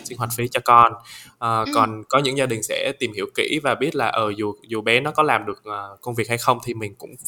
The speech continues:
Speaker 1: có một
Speaker 2: Vâng.
Speaker 1: phần chuẩn bị. Thì không biết là
Speaker 2: Vâng.
Speaker 1: <laughs> gia đình em là thuộc dạng nào?
Speaker 2: Thì gia đình em là thuộc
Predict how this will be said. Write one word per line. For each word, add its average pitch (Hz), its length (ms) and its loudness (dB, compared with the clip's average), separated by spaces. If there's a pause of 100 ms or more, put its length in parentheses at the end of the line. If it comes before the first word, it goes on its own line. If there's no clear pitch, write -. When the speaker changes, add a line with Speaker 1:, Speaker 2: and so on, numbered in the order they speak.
Speaker 1:
có 247 120 2
một - 100 0
Speaker 2:
Vâng. - 80 -6
Speaker 1:
phần - 140 -8
chuẩn 113 180 -10
bị. 110 240 -2 (360)
Thì 117 80 -4
không 127 160 -6
biết 143 180 0
là 104 300 2
Speaker 2:
Vâng. - 80 -4
Speaker 1:
<laughs> - 140 -6
gia 120 140 2
đình 113 160 -6
em 117 200 0
là 113 180 4
thuộc 104 180 0
dạng - 180 -2
nào? - 360 -8 (1500)
Speaker 2:
Thì 240 500 -6
gia 285 100 -8
đình 262 200 -6
em 269 200 -4
là 247 120 -6 (100)
thuộc 226 100 -16